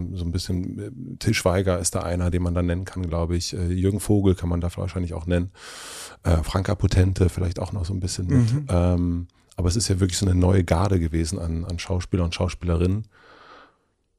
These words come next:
Speaker 1: Und ich kenne das ein bisschen von der Musik. Dann
Speaker 2: Mhm.
Speaker 1: ist das dann so ein, man hat so einen Hype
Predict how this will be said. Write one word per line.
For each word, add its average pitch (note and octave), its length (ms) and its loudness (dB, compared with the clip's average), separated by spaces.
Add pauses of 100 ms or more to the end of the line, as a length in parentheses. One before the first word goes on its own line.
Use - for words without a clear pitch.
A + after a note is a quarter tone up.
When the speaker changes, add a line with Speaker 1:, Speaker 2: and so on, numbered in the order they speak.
(400)
Speaker 1:
Und F#2+ 40 2
ich - 80 4
kenne G#2+ 120 6
das F#2 60 2
ein G2+ 40 2
bisschen G#2 180 6
von G2 140 2
der F#2 80 6
Musik. F#2 500 2 (460)
Dann A#2+ 100 4
Speaker 2:
Mhm. G#2+ 60 6
Speaker 1:
ist A2 120 2
das F#2+ 140 2
dann F#2 220 6
so F2 100 6
ein, F2+ 60 6
man E2 280 2
hat F2+ 120 0
so - 100 4
einen D2+ 140 4
Hype G2 340 6